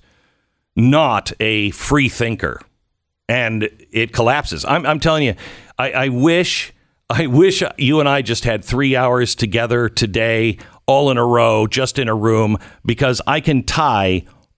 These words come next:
all of the stories together today, and it's all good news. It is all good news. And now, I want to temper that with a warning, um, because I, I, I,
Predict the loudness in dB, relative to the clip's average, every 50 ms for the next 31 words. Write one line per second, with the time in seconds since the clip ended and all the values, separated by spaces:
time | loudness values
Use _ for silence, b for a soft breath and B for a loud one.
0 | _ 0 2 4 4 6 4 2 2 0 0 -2 -2 0 0 0 0 0 0 -2
1 | -2 -2 -4 -4 -2 -2 -2 0 0 0 -2 0 -2 -2 0 0 0 0 -2 -4
2 | -6 b b b b b b b -2 0 2 0 0 0 -2 -4 -2 0 2 2
3 | 2 2 2 2 2 2 2 0 0 0 -2 -4 -6 -8 -10 -10 _ _ _ _
4 | -4 -2 0 0 0 -2 -2 -2 0 2 2 2 2 2 2 0 2 2 0 0
5 | 0 -2 -4 -6 -8 -10 -12 _ _ _ _ _ _ _ _ -8 -8 -6 -2 0
6 | 0 2 2 2 0 -2 0 0 0 2 2 2 0 0 0 0 0 0 0 0
7 | 0 0 2 0 0 0 -2 -2 -2 0 0 0 0 0 2 4 4 4 4 4
8 | 4 2 2 2 2 0 0 b b b b b b b b b b b -2 0
9 | 2 2 2 2 2 2 0 0 0 -2 -4 -6 -8 -20 _ _ _ _ _ _
10 | -2 -2 -2 0 0 2 2 2 2 2 0 0 -2 -2 -2 -4 -2 -2 -2 -2
11 | -2 -2 -2 -2 -2 -2 -4